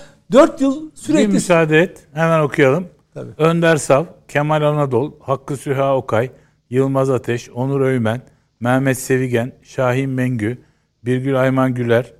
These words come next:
Speaker 2: Canan Arıtman, Umut Orhan, Öztürk Yılmaz, Emine Ülker Tarhan,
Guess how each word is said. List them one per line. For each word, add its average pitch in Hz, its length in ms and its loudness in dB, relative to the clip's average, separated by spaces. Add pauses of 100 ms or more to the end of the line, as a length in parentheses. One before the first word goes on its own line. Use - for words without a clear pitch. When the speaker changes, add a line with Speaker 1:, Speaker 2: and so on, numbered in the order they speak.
(120)
Speaker 2:
Canan 131 400 -2
Arıtman, 127 480 -2 (400)
Umut 131 280 -2
Orhan, 127 380 2 (380)
Öztürk 131 460 -2
Yılmaz, 117 400 -2
Emine 131 340 -4
Ülker 123 400 -4
Tarhan, 117 400 -2